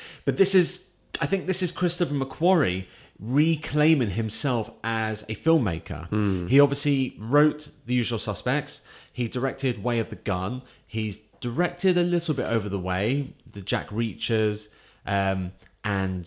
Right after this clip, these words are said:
Speaker 1: the last Mission Impossible Rogue Nation. But this is the first one that feels like it's taking the grammar of film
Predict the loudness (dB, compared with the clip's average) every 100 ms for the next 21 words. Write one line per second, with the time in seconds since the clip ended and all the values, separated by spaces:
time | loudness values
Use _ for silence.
0 | -6 -4 -2 0 2 0 -2 -6 -8 -6
1 | -6 -6 -6 -6 -2 -2 0 0 0 0
2 | -4 -8 -6 -4 0 -2 2 0 0 -8
3 | -10 0 4 4 2 -4 -8 -4 -2 -2
4 | -2 -2 -2 -8 -20 _ _ -8 0 2
5 | 4 2 2 0 0 -2 -8 -18 _ _
6 | _ _ _ _ _ _ _ _ -20 -8
7 | -4 -2 -2 -6 -10 -2 -2 0 0 0
8 | -2 0 0 0 -2 -4 -2 0 0 -2
9 | -8